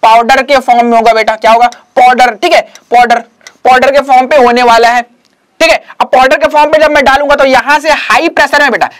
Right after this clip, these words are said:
जैसे अपन लोग गाड़ी धोते हैं ना, उसी pressure की मैं बात करूँ, ठीक है। हाई pressure में क्या होगा, पानी का फ्लो होगा, Water का फ्लो होने वाला है यहाँ से, ठीक है, Water का फ्लो। देख लो भाई, लिख देता हूँ चलो मैं, ठीक है। यहाँ पे एच टू ओ का फ्लो होगा।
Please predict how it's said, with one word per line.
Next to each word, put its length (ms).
जैसे 160
अपन 160
लोग 120
गाड़ी 240
धोते 200
हैं 60
ना, 80
उसी 240
pressure 280
की 100
मैं 120
बात 180
करूँ, 200
ठीक 100
है। 100
हाई 240
pressure 380
में 80
क्या 100
होगा, 160
पानी 300
का 140
फ्लो 220
होगा, 280
Water 400
का 140
फ्लो 220
होने 220
वाला 240
है 80
यहाँ 180
से, 120
ठीक 100
है, 100
Water 340
का 120
फ्लो। 200
देख 160
लो 80
भाई, 160
लिख 140
देता 200
हूँ 80
चलो 180
मैं, 180
ठीक 200
है। 80
यहाँ 200
पे 200
एच 200
टू 120
ओ 120
का 120
फ्लो 260
होगा। 220